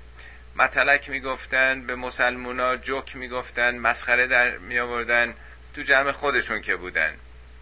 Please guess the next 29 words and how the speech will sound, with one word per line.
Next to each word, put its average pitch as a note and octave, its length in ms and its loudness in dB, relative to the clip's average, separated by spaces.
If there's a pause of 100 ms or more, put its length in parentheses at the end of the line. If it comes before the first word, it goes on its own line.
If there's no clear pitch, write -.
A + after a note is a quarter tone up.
(340)
به F#2 80 -12
خدا A#2+ 460 4
و A2 140 2
رسول A2 460 4
همه A2 260 2
اینا C3 340 0
رو C3+ 220 0
زیر B2 280 -4
سوال B2 340 2
می‌بردن C#3 520 -2
و D3 240 0 (200)
بعد D#3+ 180 6
می‌گفتن، G#2+ 560 -2
به G2+ 160 0
استهزا G#2+ 560 2
می‌گیرن. F2 440 -2 (1400)
اه، G#2 280 2
اونجا C3 480 2
هم E3 200 0
بودش D3 520 -2
آیات A2+ 360 0
دفعهٔ A2 400 4
قبل G2+ 260 6
که A#2+ 120 -2
وقتی A#2 300 2
بهشون A2+ 360 0
گفته A2+ 340 -4
می‌شه A2+ 300 -4
که: A2 320 4